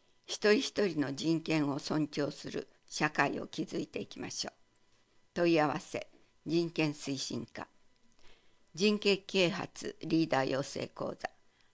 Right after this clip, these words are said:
アイアイ講座、ヘイトスピーチ解消法と外国人住民の人権、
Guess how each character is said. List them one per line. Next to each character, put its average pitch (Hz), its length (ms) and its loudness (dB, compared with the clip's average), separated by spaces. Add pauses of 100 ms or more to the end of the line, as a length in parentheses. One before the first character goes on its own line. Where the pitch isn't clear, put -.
ア 160 120 6
イ 180 120 8
ア 160 60 6
イ 156 100 2
講 - 260 -2
座、 - 220 -10 (480)
ヘ 196 120 2
イ 185 60 0
ト 190 140 0
ス - 180 -6
ピ 175 140 0
ー 165 40 0
チ - 120 -4
解 160 220 2
消 160 260 0
法 - 220 -8
と - 240 -10 (280)
外 170 200 6
国 165 320 -2
人 156 240 4
住 156 180 4
民 139 260 2
の 165 140 2
人 147 300 -2
権、 - 240 -8